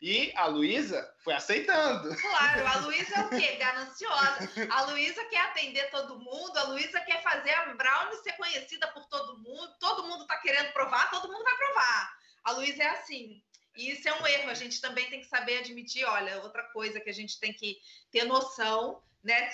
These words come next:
Speaker 2: que é das nossas limitações, tanto físicas de espaço, quanto físicas de corpo, quanto mental da gente. A gente precisa saber a hora de parar. E eu não sei a hora de parar. Eu tô tentando saber a hora de parar.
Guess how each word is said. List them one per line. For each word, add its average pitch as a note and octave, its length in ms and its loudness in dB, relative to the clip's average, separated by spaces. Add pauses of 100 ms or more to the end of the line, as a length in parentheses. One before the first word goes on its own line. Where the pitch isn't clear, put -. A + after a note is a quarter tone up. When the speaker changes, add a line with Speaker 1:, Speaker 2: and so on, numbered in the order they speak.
(200)
Speaker 2:
que A#3 80 0
é A#3 80 2
das A#3 160 -2
nossas A#3 300 -6
limitações, B3+ 640 -2
tanto D#4+ 260 0
físicas G4 520 2
de C4+ 60 -6
espaço, A3+ 680 2 (360)
quanto D4 240 0
físicas E4 480 -2
de A#3+ 160 -8
corpo, C4 720 0 (200)
quanto C#4 240 0
mental C#4 720 4
da C4 100 0
gente. A3+ 600 -2
A - 20 -8
gente A3+ 220 -8
precisa B3+ 580 -4
saber B3+ 300 2
a B3 120 4
hora B3 200 6
de C4 100 -4
parar. B3 540 2
E A#3 80 -4
eu A#3 100 -2
não B3+ 160 -2
sei C4+ 160 -2
a C4+ 100 2
hora C4 140 -2
de - 140 -10
parar. G3+ 520 0
Eu G3+ 80 -16
tô A#3 140 -6
tentando C4+ 500 -2
saber C4 220 0
a C4+ 100 6
hora C4+ 140 4
de C4+ 140 -8
parar. F3+ 360 0